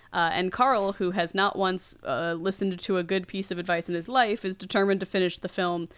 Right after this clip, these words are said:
Uh, he's like, "We gotta do it for Mike, for, like, giving his family all the proceeds that we make from it, from selling these tickets for, like, five cents a ticket so the whole world can see it. Note this speech, it will be repeated <laughs> later."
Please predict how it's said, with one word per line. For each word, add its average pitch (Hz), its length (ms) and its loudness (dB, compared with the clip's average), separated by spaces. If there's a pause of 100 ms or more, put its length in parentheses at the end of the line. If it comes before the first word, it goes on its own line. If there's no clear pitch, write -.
(420)
Uh, 160 420 0 (120)
he's - 300 -8
like, - 280 -6 (100)
"We 214 140 -4
gotta 269 200 4
do 262 180 2
it 247 140 2
for 214 140 -2
Mike, 247 460 0
for, 180 320 -4
like, 170 300 -6 (140)
giving 240 260 0
his 196 180 -2
family 226 480 2
all 196 160 2
the 180 80 -4
proceeds 202 580 -2
that 190 120 0
we 175 100 -6
make 202 280 -2
from 208 180 -4
it, 196 200 0
from 180 140 -8
selling 190 380 0
these 170 160 -4
tickets 202 400 -2
for, 170 100 -10
like, 147 200 -8
five 175 280 0
cents 170 260 -4
a 175 40 -8
ticket 180 380 -4
so - 100 -18
the - 180 -10 (160)
whole 226 160 6
world 214 240 6
can 202 120 0
see 202 180 -2
it. 196 160 2 (380)
Note 277 320 6
this 311 180 -2
speech, 262 580 -2
it 220 140 6
will 233 120 6
be 247 140 2
repeated 269 540 2
<laughs> - 0 -
later." - 300 4